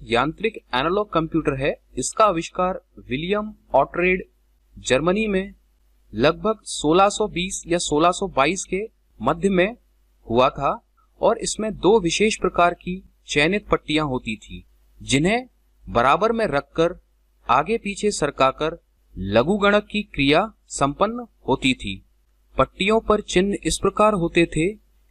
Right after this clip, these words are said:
कि किसी संख्या के शून्य वाले चिन्ह से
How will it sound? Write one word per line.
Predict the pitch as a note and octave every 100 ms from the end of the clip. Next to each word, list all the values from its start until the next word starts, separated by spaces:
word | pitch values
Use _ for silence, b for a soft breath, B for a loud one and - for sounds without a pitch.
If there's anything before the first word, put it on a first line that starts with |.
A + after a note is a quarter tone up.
| _
कि | - G#3+ G#3
किसी | F3 - G#3+
संख्या | G#3 F#3 E3+ F3+ G3+
के | G#3+ G#3+
शून्य | - D#3+ G#3 G#3+
वाले | F3+ E3 G3 F#3+
चिन्ह | - F3 G3
से | - F3+